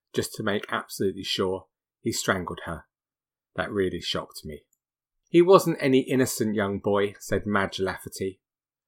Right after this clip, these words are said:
"I hoped someone would kill him when he was sent into prison after the first trial.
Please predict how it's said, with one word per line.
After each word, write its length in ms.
"I 100
hoped 320
someone 460
would 160
kill 240
him 200
when 120
he 80
was 140
sent 280
into 180
prison 380
after 240
the 120
first 360
trial. 380